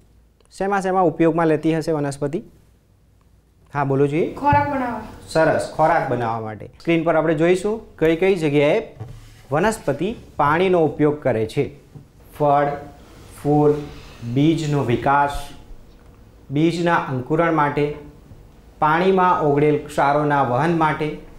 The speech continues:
Speaker 1: ઠંડી કે ગરમીથી રક્ષણ માટે, કે મૂળ દ્વારા પાણી વનસ્પતિ પોતાના શરીરમાં દાખલ કરે છે. એ જમીનમાંથી લે છે પાણી,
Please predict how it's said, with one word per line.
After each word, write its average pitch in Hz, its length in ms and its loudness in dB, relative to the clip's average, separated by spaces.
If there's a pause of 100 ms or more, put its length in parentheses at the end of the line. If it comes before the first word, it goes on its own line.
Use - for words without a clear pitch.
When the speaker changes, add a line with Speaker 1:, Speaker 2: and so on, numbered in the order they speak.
(540)
Speaker 1:
ઠંડી 175 380 2 (100)
કે 185 220 2
ગરમીથી 170 600 0
રક્ષણ 135 480 0
માટે, 107 280 -6 (260)
કે 160 80 0
મૂળ 170 320 4
દ્વારા 175 320 2
પાણી 175 400 -2 (1040)
વનસ્પતિ 175 640 0 (400)
પોતાના 170 380 0
શરીરમાં 156 500 0
દાખલ 139 320 0
કરે 131 300 0 (300)
છે. 147 300 -4 (300)
એ 190 100 4
જમીનમાંથી 190 520 0
લે 110 200 0
છે 104 120 -12
પાણી, 92 300 -6